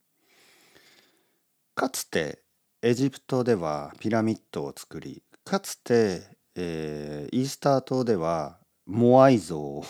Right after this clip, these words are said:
<laughs> あの、動かし作り、えー、かつてインカ、えー、インカ帝国ですね。インカでは、なんか石を、大きい石をこ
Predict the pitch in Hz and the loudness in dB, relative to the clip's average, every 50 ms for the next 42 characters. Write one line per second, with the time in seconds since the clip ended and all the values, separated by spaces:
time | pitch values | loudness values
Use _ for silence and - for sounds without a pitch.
0 | - - - - - - - _ _ - - - - 127 90 80 78 76 - 95 | -16 -18 -18 -18 -18 -18 -18 _ _ -20 -10 -4 -2 -2 -2 -2 -6 -10 -8 -4
1 | 113 107 85 - 110 98 - - 71 - - - - - 107 87 78 69 65 - | -4 -4 -4 -4 -6 -6 -6 -8 -12 -12 -12 -12 -8 -6 -6 -6 -6 -8 -16 -18
2 | - - - - - - - - - - - 131 131 - - - 381 - - - | -20 -20 -20 -20 -20 -20 -20 -20 -10 -4 -2 -2 0 0 -2 -4 -4 -4 -8 -14
3 | - - - 117 110 95 82 - - _ _ _ - 170 156 131 - - - - | -4 0 2 2 2 2 0 -4 -8 _ _ _ 0 2 2 2 0 -2 -6 -10
4 | - - _ _ _ _ _ _ _ _ _ _ 95 87 82 80 76 73 73 73 | -10 -14 _ _ _ _ _ _ _ _ _ _ -10 -10 -8 -8 -10 -10 -10 -10
5 | 73 71 71 71 71 71 - - - 117 113 104 - - 101 - 107 92 - - | -10 -12 -12 -12 -14 -14 -12 -6 -4 -4 -4 -4 -4 -6 -6 -6 -6 -8 -8 -10
6 | - - - - - - - - - 160 170 147 107 78 69 - - _ - - | -14 -16 -16 -18 -18 -16 -12 -8 -4 -2 -2 -2 -2 -4 -6 -12 -18 _ -4 -2
7 | 120 120 110 - - 87 76 80 85 101 127 143 123 85 - - - - - - | 0 0 0 -2 -6 -8 -8 -6 -2 2 2 2 2 2 0 -6 -16 -20 -20 -20
8 | _ _ _ 147 147 135 - 82 - - - 117 123 - - - 196 180 156 92 | _ _ _ -8 -8 -6 -4 -6 -6 -4 -4 -4 -4 -4 -4 -2 2 2 2 2
9 | - 73 - - - - - 104 117 135 156 160 - - 151 113 87 80 - - | 0 -4 -10 -14 -14 -8 -2 0 2 2 2 2 0 0 0 0 0 -2 -4 -6
10 | - 107 82 64 - - - - - 55 52 - - - - - | -4 -4 -4 -6 -8 -12 -18 -16 -16 -16 -16 -18 -20 -20 -20 -20